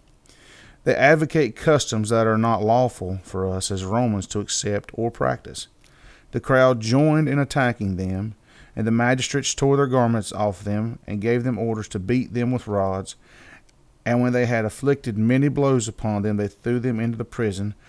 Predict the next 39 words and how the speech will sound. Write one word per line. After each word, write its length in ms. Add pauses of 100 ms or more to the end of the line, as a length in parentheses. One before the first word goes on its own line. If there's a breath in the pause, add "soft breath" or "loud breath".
(320 loud breath)
ordering 320
the 100
jail, 640 (500 soft breath)
uh, 220
uh, 60
excuse 280
me, 240 (800 soft breath)
when 160
they 260
had 300
inflicted 460
many 200
blows 380
upon 320
them, 180
they 100
threw 220
them 220
into 180
prison, 400
ordering 320
the 80
jailer 280
to 140
keep 320
them 240
safely. 640 (400 loud breath)
He 140
received 600
this 220
order, 440 (100)
and 100
he 120
put 240
them 180
in 140
the 180
inner 260
prison 500